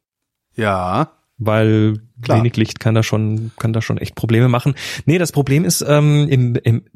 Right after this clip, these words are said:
Speaker 2: Dunkelsack, da hast du eine begrenzte Fläche, auf der du arbeitest.
Speaker 1: Mhm.
Speaker 2: Das heißt aber auch, es kann dir nichts entkommen. Wenn du jetzt in einem dunklen Raum sitzt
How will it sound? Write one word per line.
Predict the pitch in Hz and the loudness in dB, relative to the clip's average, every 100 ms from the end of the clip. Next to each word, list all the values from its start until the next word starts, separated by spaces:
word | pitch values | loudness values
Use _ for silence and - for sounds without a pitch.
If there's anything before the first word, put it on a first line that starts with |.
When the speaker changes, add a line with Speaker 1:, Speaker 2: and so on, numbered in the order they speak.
| _ | _
Speaker 2:
Dunkelsack, | 143 180 - 107 101 110 - - _ _ _ _ _ _ - - 110 | -2 0 0 0 -2 -4 -10 -16 _ _ _ _ _ _ -20 -8 -4
da | - | 0
hast | 123 | 0
du | 147 | 2
eine | 131 | 0
begrenzte | 123 - 131 - 139 120 - _ | 0 0 0 2 0 0 -4 _
Fläche, | - - 117 135 | -8 -4 -2 -2
auf | 104 - | -4 -2
der | 104 | -2
du | 101 | 0
arbeitest. | 175 185 127 147 214 - - - | -2 0 0 0 -2 -4 -14 -12
Speaker 1:
Mhm. | 107 98 151 | -10 -10 -6
Speaker 2:
Das | - - | -4 -2
heißt | 127 - | -2 0
aber | 143 135 | 0 2
auch, | 123 147 | 0 -2
es | - 120 | -4 -6
kann | - 131 | -2 0
dir | 139 127 | 2 2
nichts | 131 - | 0 -2
entkommen. | 120 - 127 110 80 - _ _ _ _ - - - - | -4 -4 -4 -4 -6 -12 _ _ _ _ -20 -20 -18 -4
Wenn | 120 | 0
du | 127 | 2
jetzt | 165 | 0
in | 151 | -2
einem | 139 117 117 | -2 -2 0
dunklen | 127 180 180 143 | 0 2 2 2
Raum | 104 113 127 | 2 2 2
sitzt | 101 92 - - | 0 -2 -6 -8